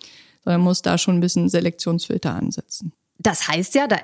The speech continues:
Speaker 2: da kommt schon am Ende eine ganze Menge zusammen. Aber wie behält man denn da den Überblick? Also wie,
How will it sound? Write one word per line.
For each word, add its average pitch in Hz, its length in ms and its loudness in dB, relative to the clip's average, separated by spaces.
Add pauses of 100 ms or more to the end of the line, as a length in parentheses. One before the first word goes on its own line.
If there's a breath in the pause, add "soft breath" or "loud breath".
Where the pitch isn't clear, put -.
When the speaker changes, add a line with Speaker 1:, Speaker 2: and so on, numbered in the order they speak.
Speaker 2:
da 180 100 0
kommt 214 300 0
schon 220 320 -2
am 175 160 -2
Ende 185 180 0
eine 185 140 2
ganze 185 340 0
Menge 180 280 -2
zusammen. 185 480 0
Aber 170 400 -2
wie 196 200 -4
behält 190 280 0
man 202 100 -2
denn 175 120 -2
da 160 100 -2
den 160 120 -4
Überblick? 156 460 -6
Also 170 240 -6
wie, 170 200 -10